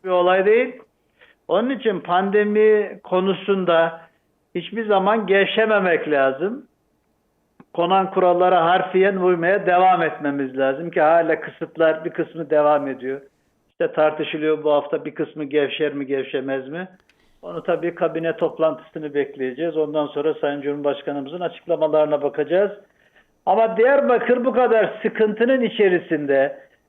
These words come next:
en nihayetinde rakamlar, verilere bakarak bazı şeyleri değerlendirmek lazım. Diyarbakır'da verilere baktığımızda, e,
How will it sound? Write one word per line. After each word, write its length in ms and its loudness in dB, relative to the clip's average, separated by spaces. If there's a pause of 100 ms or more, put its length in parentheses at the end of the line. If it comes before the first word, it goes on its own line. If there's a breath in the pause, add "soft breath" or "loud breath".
en 140 -4
nihayetinde 580 4
rakamlar, 800 4
verilere 540 4
bakarak 500 2
bazı 240 4
şeyleri 400 2
değerlendirmek 840 2
lazım. 420 0 (500)
Diyarbakır'da 1000 2
verilere 640 2
baktığımızda, 1160 2 (560)
e, 520 0